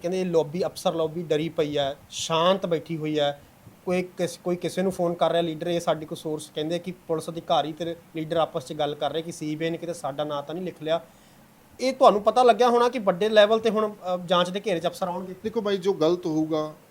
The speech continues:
Speaker 2: ਉਹ ਫਸੂਗਾ, ਜੋ ਸਹੀ ਹੋਊਗਾ ਉਹਨੂੰ ਕਾਹਦਾ ਡਰ। ਬਾਕੀ ਮੈਨੂੰ ਇਹ ਗੱਲਾਂ ਦਾ ਨਹੀਂ ਪਤਾ, ਇਹ part of investigation ਹੈ, ਸੀ ਬੀ ਆਈ ਕਰ ਰਹੀ ਹੈ।
Speaker 1: ਹੂੰ।
Speaker 2: ਜੋ ਸੀ ਬੀ ਆਈ ਨੂੰ ਸਹੀ ਲੱਗੂਗਾ ਉਹੀ ਹੋਊਗਾ, ਜੋ ਸੀ ਬੀ ਆਈ ਸਹੀ ਜਾਂਚ ਕਰਦੀ ਹੈ, ਕਦੇ ਕੋਈ ਸੀ ਬੀ ਆਈ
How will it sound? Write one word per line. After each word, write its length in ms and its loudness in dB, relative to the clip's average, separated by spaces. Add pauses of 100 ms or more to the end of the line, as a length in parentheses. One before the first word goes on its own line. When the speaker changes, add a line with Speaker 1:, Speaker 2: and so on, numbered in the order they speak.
(100)
Speaker 2:
ਉਹ 160 -2
ਫਸੂਗਾ, 400 -4
ਜੋ 140 -2
ਸਹੀ 260 2
ਹੋਊਗਾ 220 -2
ਉਹਨੂੰ 140 -10
ਕਾਹਦਾ 260 -6
ਡਰ। 200 -6 (280)
ਬਾਕੀ 240 -2
ਮੈਨੂੰ 360 -2
ਇਹ 40 -2
ਗੱਲਾਂ 240 0
ਦਾ 100 -2
ਨਹੀਂ 120 -6
ਪਤਾ, 220 -8
ਇਹ 60 -4
part 360 -4
of 120 -12
investigation 680 -10
ਹੈ, 60 -8
ਸੀ 160 -10
ਬੀ 100 -6
ਆਈ 60 -4
ਕਰ 220 -6
ਰਹੀ 220 -8
ਹੈ। 100 -12 (240)
Speaker 1:
ਹੂੰ। 60 -20 (280)
Speaker 2:
ਜੋ 160 -6
ਸੀ 200 -6
ਬੀ 140 -8
ਆਈ 140 -6
ਨੂੰ 120 -10
ਸਹੀ 180 -6
ਲੱਗੂਗਾ 340 -6
ਉਹੀ 120 -4
ਹੋਊਗਾ, 300 -6
ਜੋ 120 -4
ਸੀ 160 -8
ਬੀ 120 -6
ਆਈ 80 -4
ਸਹੀ 280 -2
ਜਾਂਚ 240 -4
ਕਰਦੀ 340 -8
ਹੈ, 60 -6
ਕਦੇ 200 -8
ਕੋਈ 140 -12
ਸੀ 140 -14
ਬੀ 100 -8
ਆਈ 60 -6